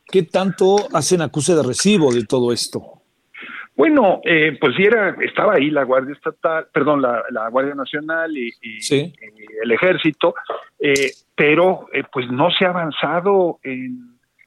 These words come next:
Speaker 2: eh, detener a, a, a los culpables. Eh, por, está detenido, eh, un,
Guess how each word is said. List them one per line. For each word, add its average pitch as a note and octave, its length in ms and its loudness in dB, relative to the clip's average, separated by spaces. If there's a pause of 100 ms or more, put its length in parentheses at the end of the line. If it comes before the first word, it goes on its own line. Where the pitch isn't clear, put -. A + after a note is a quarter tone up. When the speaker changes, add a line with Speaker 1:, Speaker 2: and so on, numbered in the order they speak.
(280)
Speaker 2:
eh, A2+ 520 -10 (140)
detener B2+ 640 -2
a, B2 320 -4
a, B2 260 0 (140)
a B2 40 0
los B2+ 280 0
culpables. G3+ 680 2 (320)
Eh, B2+ 400 -2
por, B2 200 -8 (400)
está F#3+ 440 0
detenido, F3 840 -2 (120)
eh, A#2+ 540 -6
un, B2 420 -10